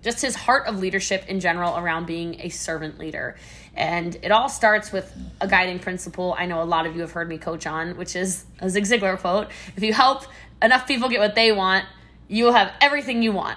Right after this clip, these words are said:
right? Or whatever the exact quote is, you guys know that. Um, and I just feel like that is so important to what we do in the network marketing profession, because the only way you're going to have what you want is by helping people. You know, you wanna hit rank nine, you wanna hit rank ten, you wanna hit legend, you wanna requalify at rank every single month, you wanna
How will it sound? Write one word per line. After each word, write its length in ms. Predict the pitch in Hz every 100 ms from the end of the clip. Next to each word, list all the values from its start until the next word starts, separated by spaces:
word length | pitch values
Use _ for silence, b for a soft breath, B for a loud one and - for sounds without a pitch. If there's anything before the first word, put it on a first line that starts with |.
| -
right? 260 | 185 196 196
Or 100 | 190
whatever 240 | 180 175
the 100 | 175
exact 300 | 160 156 151
quote 140 | - 160
is, 120 | 165
you 100 | 156
guys 200 | 95 -
know 140 | 87
that. 240 | 117 120 - B B
Um, 460 | 208 226 190 175 170 - - -
and 140 | 226 247
I 80 |
just 180 | 285 320
feel 160 | 320 381
like 160 | 370
that 160 | 220 202
is 100 | 208
so 220 | - 196
important 460 | 214 202 190 208 233
to 100 | 196
what 160 | 185
we 120 | 196 180
do 240 | 180 190
in 100 | 190
the 40 |
network 320 | 175 170 175 175
marketing 300 | 170 170 165
profession, 560 | 175 - - 233 330 B B B B -
because 320 | 226 233 - 170
the 120 | 220
only 200 | 254 285
way 140 | 269 262
you're 160 | 240
going 260 | 208 226 226
to 80 | 202
have 240 | 208 220
what 160 | 196 202
you 60 |
want 180 | 180 180
is 60 | 180
by 120 | 170
helping 380 | 196 220 190 160
people. 380 | 151 - - - - - - - - -
You 80 | 202
know, 100 | 202
you 200 | 208 233
wanna 200 | 226 214
hit 220 | 226 -
rank 220 | 196 196
nine, 440 | 185 208 165 160
you 120 | 180 202
wanna 200 | 202 202
hit 220 | 214 185
rank 220 | 190 196
ten, 400 | - 214 180 165
you 100 | 190
wanna 220 | 208 214 196
hit 260 | 208 165
legend, 380 | 196 208 170 165
you 80 | 214
wanna 160 | 220
requalify 680 | 202 196 - 202 202 196 196
at 120 | 120
rank 220 | 180 190 -
every 200 | 196 190
single 260 | - 196
month, 260 | 185 180 -
you 140 | 208
wanna 280 | 214 208 202